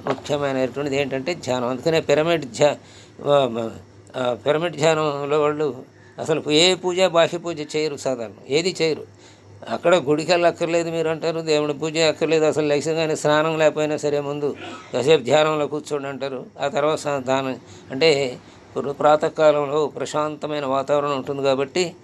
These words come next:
ఆ వాతావరణంలో చక్కగా ముందు ధ్యానం చేసుకోండి లేకపోగానే,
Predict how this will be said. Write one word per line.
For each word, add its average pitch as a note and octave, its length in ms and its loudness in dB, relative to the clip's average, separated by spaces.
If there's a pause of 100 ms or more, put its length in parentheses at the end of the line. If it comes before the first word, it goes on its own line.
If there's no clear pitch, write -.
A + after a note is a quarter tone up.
(240)
ఆ C3+ 120 6
వాతావరణంలో C#3 680 2
చక్కగా C#3+ 580 -2 (280)
ముందు D3 180 -4
ధ్యానం D#3 440 0
చేసుకోండి C#3+ 600 -4 (320)
లేకపోగానే, C#3 680 0